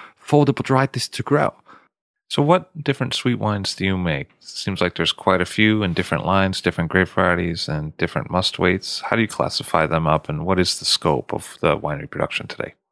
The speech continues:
Speaker 1: By, uh, Austrian, uh, wine law, which is the same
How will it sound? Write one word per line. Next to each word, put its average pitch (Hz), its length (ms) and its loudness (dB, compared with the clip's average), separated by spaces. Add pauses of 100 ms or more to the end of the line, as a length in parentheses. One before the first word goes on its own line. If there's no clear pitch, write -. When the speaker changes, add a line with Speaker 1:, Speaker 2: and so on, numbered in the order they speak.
Speaker 1:
By, 120 180 6
uh, 113 380 6
Austrian, 131 600 4
uh, 107 280 6
wine 117 340 2
law, 85 240 4
which 92 240 -2
is 107 280 0
the - 100 -6
same 143 580 2